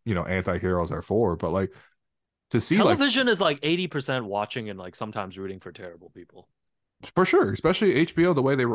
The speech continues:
Speaker 1: they write these characters. Like, the, it's
Speaker 2: Yeah,
Speaker 1: like,
Speaker 2: it's
Speaker 1: every year, there's, well, not every year, every five years, there's a really great show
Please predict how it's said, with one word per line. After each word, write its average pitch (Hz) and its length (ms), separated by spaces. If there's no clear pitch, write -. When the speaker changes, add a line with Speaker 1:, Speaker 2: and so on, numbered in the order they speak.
Speaker 1:
they 104 140
write 104 300
these 107 120
characters. 110 440
Like, 92 220
the, 113 260
it's 104 260
Speaker 2:
Yeah, 113 40
Speaker 1:
like, 101 100
Speaker 2:
it's 101 80
Speaker 1:
every 117 280
year, 110 380
there's, 95 220
well, 107 180
not 139 140
every 92 180
year, 98 160
every 139 220
five 113 280
years, 101 240
there's 95 160
a 104 60
really 98 340
great 98 280
show 98 420